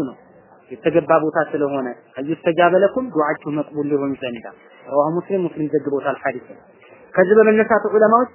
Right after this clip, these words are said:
ተዓዚሙ ፊህ ረብ ተብሏል። ሱብሓነ ረቢል ዐዚም ማለት ዋጅብ ነው፣ አም ሱና ነው። ዋጅብ ነው የሚለውን ነው ራጅህ ያደረጉት። ዋጅብ ነው የሚለውን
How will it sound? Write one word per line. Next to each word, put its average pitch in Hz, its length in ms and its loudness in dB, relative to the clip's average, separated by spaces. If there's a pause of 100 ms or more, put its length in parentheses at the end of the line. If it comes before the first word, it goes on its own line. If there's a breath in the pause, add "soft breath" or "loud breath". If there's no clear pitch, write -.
(140)
ተዓዚሙ 214 540 0
ፊህ 208 260 -2
ረብ 185 260 2
ተብሏል። 170 400 0
ሱብሓነ 185 440 -2
ረቢል 185 300 4
ዐዚም 175 340 2
ማለት 220 240 2 (240)
ዋጅብ 190 460 2
ነው፣ 202 160 -2 (140)
አም 175 240 2
ሱና 165 300 -4 (100)
ነው። 131 120 -8 (160)
ዋጅብ 170 320 4
ነው 185 120 0
የሚለውን 180 340 2
ነው 160 100 0
ራጅህ 147 260 0
ያደረጉት። 123 460 -12 (500)
ዋጅብ 156 320 2
ነው 180 120 2
የሚለውን 196 380 0